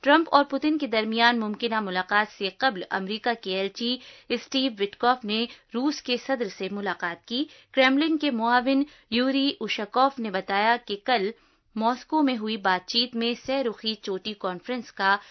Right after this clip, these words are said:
ذکر کیا گیا تھا، لیکن رپورٹوں کے حوالے سے انہوں نے کہا کہ روس نے اس بارے میں کوئی جواب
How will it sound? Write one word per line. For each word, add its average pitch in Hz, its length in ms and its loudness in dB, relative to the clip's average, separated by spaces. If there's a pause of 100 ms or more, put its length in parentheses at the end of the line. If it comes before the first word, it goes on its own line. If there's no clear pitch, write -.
(180)
ذکر 254 260 -4
کیا 180 340 -8
گیا 190 240 -2
تھا، 277 180 2 (280)
لیکن 262 340 4
رپورٹوں 285 400 0
کے 294 120 -4
حوالے 202 480 0
سے 214 180 -4
انہوں 214 260 -4
نے 202 100 -6
کہا 226 340 0 (280)
کہ 262 80 0
روس 285 380 2
نے 285 200 4
اس 233 200 -8
بارے 202 260 2
میں 208 140 -4
کوئی 202 300 -2
جواب 190 320 4